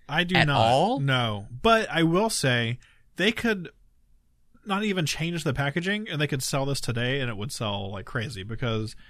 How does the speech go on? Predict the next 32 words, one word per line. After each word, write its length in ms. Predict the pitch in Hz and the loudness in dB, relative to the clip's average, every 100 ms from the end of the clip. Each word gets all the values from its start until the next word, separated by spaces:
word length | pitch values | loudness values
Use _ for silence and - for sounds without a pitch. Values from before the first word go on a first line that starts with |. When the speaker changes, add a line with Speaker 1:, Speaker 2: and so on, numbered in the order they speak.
| - - | -20 -8
Speaker 1:
this 200 | 127 - | -6 -4
is 100 | 123 | -2
very 240 | 123 123 | 0 0
similar 420 | 117 - 113 110 110 | 0 -2 -2 -2 -4
to 120 | 113 | -6
toys 420 | - 110 104 104 | -6 -4 -4 -6
that 300 | 113 104 98 - - - | -6 -6 -6 -12 -16 -12
are 140 | 117 | -8
out 200 | 101 - | -8 -10
today. 380 | - 98 90 98 - - - | -10 -10 -10 -12 -18 -20 -6
Speaker 2:
Yeah, 300 | 127 147 127 120 | 4 6 8 6
this, 400 | 135 214 - - - - - - - | 2 2 0 -6 -8 -8 -6 -6 0
this 160 | 139 - | 0 2
came 140 | 185 | 2
out 120 | 170 | 4
in 80 | 82 | 4
nineteen 280 | 117 120 127 | 0 0 0
eighty-eight, 500 | - 117 110 127 185 - | 2 4 4 4 2 -2
Speaker 1:
Uh-huh. 340 | 131 113 113 | 0 0 0
Speaker 2:
which 360 | 117 117 - - | 4 4 4 -2
I 100 | 110 | -2
think 280 | 110 151 147 | 0 0 0
this 140 | 151 - | -2 -4
is, 60 | - - - - - - | -10 -16 -16 -16 -16 -4
this 140 | 190 | -2
is 60 | 196 | 2
probably 240 | 196 170 | 6 6
around 320 | 139 120 120 | 6 6 4
the 60 | 120 | 2
time 400 | - 113 107 110 | 0 2 2 2
of, 640 | - 92 92 92 90 90 - | 2 4 4 4 2 -2 -6
uh, 320 | - 80 78 | -4 -2 -2